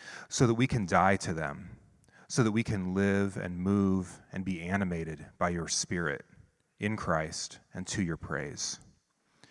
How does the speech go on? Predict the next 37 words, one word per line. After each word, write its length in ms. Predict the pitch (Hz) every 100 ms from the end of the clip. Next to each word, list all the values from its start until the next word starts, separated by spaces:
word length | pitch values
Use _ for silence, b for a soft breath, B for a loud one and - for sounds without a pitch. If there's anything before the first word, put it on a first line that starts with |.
| B B B B
Help 300 | 117 113 -
us 420 | 80 - - - -
in 100 | 98
the 80 | 95
parts 300 | 104 101 -
of 100 | 92
our 120 | 85
heart 340 | 82 90 76 - b b
that 100 | 95
are 140 | 90 87
resisting 540 | 85 80 82 - 85
you. 180 | 90 90 - - _ _ _ _ B B B -
Keep 300 | - 131 95
us 160 | -
from 160 | 104 90
apathy 580 | 92 - - 85 87 - -
that 100 | 107
results 480 | 101 87 98 90 -
in 140 | 87
death, 440 | 85 78 76 - - _ b b b
and 140 | - 98
help 240 | 113 101
us 220 | 101 -
to 100 | -
submit 400 | 98 101 82 85
to 140 | - 87
your 160 | 82
lordship. 480 | 82 78 78 - - - _ _ _ _ _ _ _ _ _ _ _ B B B B B
We 100 | 117
are 60 | 127
thankful 600 | - 107 101 - 87 85
for 220 | - 101
all 120 | 92 101
of 60 |
our 100 | 92
sister 380 | 90 107 - 95
churches 680 | - 90 - 85 85 -